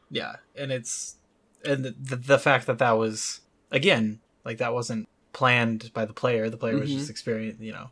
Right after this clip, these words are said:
Speaker 2: Yeah.
Speaker 1: It,
Speaker 2: Yeah,
Speaker 1: it
Speaker 2: just
Speaker 1: was, it was super cool. I mean, it,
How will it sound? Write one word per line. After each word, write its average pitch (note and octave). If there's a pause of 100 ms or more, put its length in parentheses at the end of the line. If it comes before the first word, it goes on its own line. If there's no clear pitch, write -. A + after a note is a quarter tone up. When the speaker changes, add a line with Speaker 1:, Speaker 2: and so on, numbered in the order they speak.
(160)
Speaker 2:
Yeah. B2 (880)
Speaker 1:
It, -
Speaker 2:
Yeah, -
Speaker 1:
it -
Speaker 2:
just -
Speaker 1:
was, A2+
it B2
was A2+
super D3
cool. A#2
I C3+
mean, A#2
it, A2+